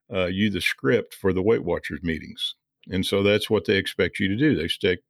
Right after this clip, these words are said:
expect you to stick with the script. Well, uh, one night at a Weight Watchers meeting, my district manager happened to be there. Her name was Carlotta,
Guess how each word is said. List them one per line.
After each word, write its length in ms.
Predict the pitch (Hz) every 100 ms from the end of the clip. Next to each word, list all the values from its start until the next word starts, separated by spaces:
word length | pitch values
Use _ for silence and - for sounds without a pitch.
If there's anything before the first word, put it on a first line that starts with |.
| _
expect 460 | 87 - 113 98 -
you 80 | 98
to 80 |
stick 320 | 95 - 95 -
with 160 | 95 85
the 80 | 90
script. 420 | - 139 104 - _ _ _ _ _ _ _ _ _ _ -
Well, 400 | 110 131 131 - _ -
uh, 240 | 101 101 95
one 240 | 110 113
night 260 | 101 101 104
at 260 | 95 90
a 60 | 90
Weight 280 | 95 123 104
Watchers 380 | 98 - 90
meeting, 280 | 101 92 98
my 100 | 92
district 400 | 90 104 - 90
manager 480 | 98 98 101 87 82
happened 320 | 95 87 98
to 60 | 98
be 180 | 98 90
there. 300 | 87 90 98
Her 40 |
name 240 | 92 92
was 140 | 90 -
Carlotta, 720 | - 98 98 92 90 95